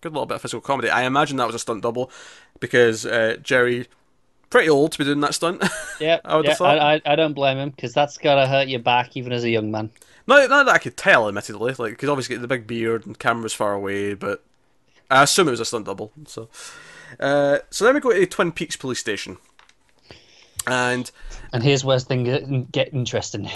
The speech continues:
Speaker 2: <laughs>
Speaker 1: Get really interesting. Now, I just want to mention, there's a little joke here about, uh, Lucy. She's on a lunch break, but she's still sitting at a reception desk. So when the, the sheriff and that came in and they say hi, and that's all they do, they're just saying hi. She's like, "I'm not here, sheriff.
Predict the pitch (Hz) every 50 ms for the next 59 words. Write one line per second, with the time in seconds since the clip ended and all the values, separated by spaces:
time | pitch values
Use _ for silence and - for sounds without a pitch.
0 | - 87 - - 135 143 147 143 131 131 143 135 131 120 113 110 110 - 120 110
1 | 107 - - 117 139 156 165 165 170 180 175 - 190 170 151 143 139 139 135 -
2 | 139 131 131 120 131 131 135 - 147 165 135 156 151 127 - 135 135 120 117 -
3 | - 131 120 117 117 110 - 113 110 123 113 113 110 110 107 - 92 107 107 107
4 | 107 110 117 110 - - 120 117 117 - _ _ _ _ _ _ _ _ _ _
5 | _ _ - - 139 151 175 180 151 131 127 135 139 - - 185 190 196 - -
6 | - - - 135 - 135 - - 131 127 - - 113 107 117 104 113 113 - 123
7 | 107 - - 139 143 151 170 160 - - 143 131 131 131 127 - - _ 143 -
8 | - 170 175 185 175 - 165 156 147 - - - 117 110 113 123 135 135 131 -
9 | - 113 113 113 110 110 123 143 151 - - 208 254 254 - 233 185 143 120 113
10 | 160 180 170 135 131 131 156 - - 135 107 98 117 135 120 98 98 95 - -
11 | - - - 135 131 117 - - - - 123 135 170 214 214 170 220 233 240 -
12 | - 226 208 208 214 214 202 - -